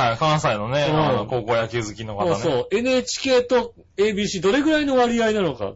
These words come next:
Speaker 1: はい。
Speaker 2: な、どれは、ど、なんで決まるのか。
Speaker 1: <laughs> なんで決まるのか。
Speaker 2: うん。
Speaker 1: まあ確かにね。
Speaker 2: ずっとうちはエービーシーで見てましたとかね。
Speaker 1: うん。
Speaker 2: いるかもしれないんでね。
Speaker 1: まあそうだね。大概エヌエイチケーになると思うけど、だからエービーシーで見ている人がなぜかを聞きたいよね。
Speaker 2: うん。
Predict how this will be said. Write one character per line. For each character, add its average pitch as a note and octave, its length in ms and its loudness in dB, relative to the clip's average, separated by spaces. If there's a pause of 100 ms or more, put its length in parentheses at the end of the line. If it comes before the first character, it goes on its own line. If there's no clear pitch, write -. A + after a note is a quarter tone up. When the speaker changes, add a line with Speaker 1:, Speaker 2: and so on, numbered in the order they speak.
(100)
Speaker 1:
は G#2+ 420 0
い。 - 20 -2
Speaker 2:
な、 F4+ 220 2
ど G#3 160 2
れ G4+ 100 4
は、 G4+ 140 2
ど、 D#4+ 280 2
な G4 140 2
ん B4 80 2
で C4 80 0
決 F3+ 120 0
ま F#3+ 100 4
る F3 60 0
の C#3+ 100 0
か。 A2+ 160 -4 (260)
Speaker 1:
<laughs> - 460 -6
な D4+ 80 2
ん - 60 -4
で G3+ 120 -4
決 E3 200 -4
ま C#3 100 2
る C3 80 0
の A#2 100 -2
か。 G#2+ 220 -2
Speaker 2:
う C#3+ 80 -2
ん。 C3 340 0 (260)
Speaker 1:
ま - 100 2
あ - 40 2
確 F3+ 200 0
か A2+ 120 -4
に G2+ 80 -6
ね。 F3 220 -4
Speaker 2:
ず F#3 160 -4
っ C#4+ 40 -4
と D#4 160 0
う C#4+ 60 4
ち D#4+ 140 2
は C4+ 60 6
エ A#3 120 2
ー A#3+ 40 2
ビ C#4 100 4
ー - 20 2
シ B3 120 0
ー - 20 0
で G3 80 2
見 E3+ 100 2
て A#3+ 80 0
ま D#3+ 100 2
し - 60 -6
た G#2+ 100 -4
と G2+ 80 -6
か G2+ 120 -12
ね。 F3 180 -8
Speaker 1:
う C#3+ 540 -2
ん。 - 60 -4
Speaker 2:
い G#3 40 -4
る C4 80 -4
か E4 100 0
も D#3 120 0
し B2 100 -6
れ A2 80 -6
な A2 120 -8
い G2+ 40 -10
ん F#2 60 -18
で F#2 100 -16
ね。 B2 240 -4
Speaker 1:
ま D3 140 2
あ D3 60 0
そ G3 100 0
う - 20 2
だ B2+ 140 2
ね。 B2+ 180 -2
大 D#3+ 240 -2
概 G3+ 240 0
エ G3 40 0
ヌ G3 80 0
エ G3 40 0
イ F#3 40 -4
チ - 80 -10
ケ G3+ 40 0
ー F3+ 40 0
に E3 40 0
な D#3 80 2
る D3 60 -6
と C#3+ 80 -2
思 B2+ 100 0
う - 40 -2
け A#2+ 80 -4
ど、 A2 40 -10
だ A#2+ 80 0
か A#2+ 60 2
ら C3+ 80 2
エ F3+ 40 0
ー G3+ 40 -4
ビ A#3 100 -8
ー A3 60 -6
シ A#3 140 -6
ー - 20 -6
で F3 140 0
見 F3 160 -2
て F3+ 140 0
い F3 40 0
る E3 140 -2
人 F3 440 -2
が G#3 240 2
な E3 220 2
ぜ D3+ 120 0
か B2 140 0
を G#2+ 60 -4
聞 - 60 -20
き - 160 -18
た F2 120 -6
い E2 60 -10
よ G#2 100 -10
ね。 F#3+ 240 -4
Speaker 2:
う E3 60 -10
ん。 D#3 360 -6